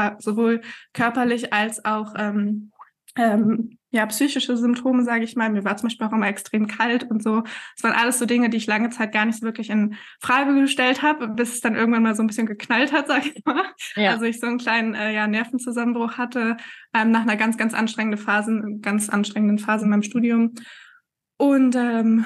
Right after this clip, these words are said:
Speaker 1: genau, dann sage ich mal, hat der Körper und das Leben mich so ein bisschen in die Ruhe gezwungen. Damals kam nämlich auch gerade, ähm, der bekannte Virus, über den heute nicht mehr so viele Leute sprechen, aber <laughs> damals war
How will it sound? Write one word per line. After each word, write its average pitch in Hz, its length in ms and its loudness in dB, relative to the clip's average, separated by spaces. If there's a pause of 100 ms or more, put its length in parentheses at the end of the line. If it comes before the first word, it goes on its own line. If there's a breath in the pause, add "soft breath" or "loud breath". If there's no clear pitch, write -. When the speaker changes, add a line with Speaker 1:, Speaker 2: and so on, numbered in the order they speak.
(300 loud breath)
Speaker 1:
genau, 208 560 0
dann 220 140 -2
sage 220 180 0
ich 214 100 -6
mal, 220 120 0
hat - 280 -8
der 220 80 0
Körper 233 380 2
und 214 100 2
das 220 140 -2
Leben 240 180 4
mich 233 120 2
so 240 80 0
ein 226 60 2
bisschen 226 240 -2
in 214 100 0
die 208 80 0
Ruhe 233 180 0
gezwungen. 247 340 -2
Damals 208 360 0
kam 208 260 0
nämlich 214 240 2
auch 208 200 -2
gerade, 202 760 0
ähm, 202 240 0
der 196 280 -2 (260 loud breath)
bekannte 226 320 0
Virus, 233 440 0
über 220 260 2
den 208 380 2
heute 208 180 2
nicht 208 140 0
mehr 214 100 -2
so 214 100 -10
viele 214 140 -2
Leute 214 220 0
sprechen, 247 340 0
aber 202 200 2
<laughs> - 0 -
damals 277 460 -2
war 277 180 0